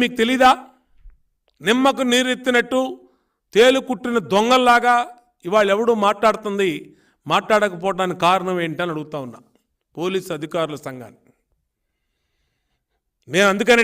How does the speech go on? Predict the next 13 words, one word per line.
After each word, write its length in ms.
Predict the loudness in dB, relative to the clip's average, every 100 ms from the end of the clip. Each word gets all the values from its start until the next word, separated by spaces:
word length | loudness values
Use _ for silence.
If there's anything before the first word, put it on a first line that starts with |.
| 0
డిమాండ్ 280 | -2 -2 -2
చేస్తా 240 | -4 -4 -10
ఉన్నా 140 | -10 -16 _ -20 _ _ -20 _ _ -4
కొత్త 240 | -2 0 0
డీజీపీ 420 | 0 -2 -2 -2 -4
గారిని. 280 | -6 -10 -18 _ _ _ _ _ _ _ _ _ _ _ _ _ _ _ _ _ _ _ _ _ _ _ _ _ _ -4
సిట్టు 280 | -4 0 0
నివేదిక 400 | 2 4 4 2 -8
ఇచ్చింది, 320 | -10 -10 -12 -20 _ _ -16 -14 -14 -10 0 4
ఏముంది 360 | 4 2 0 0
ఆ 40 | -2
నివేదికలో? 540 | -4 -4 -6 -12 -20 -20 _ _ _ _ _ _ _ _ _ _ _ _ _ _ _ _ _ _ _
సిట్టు 340 | -8 -6 -2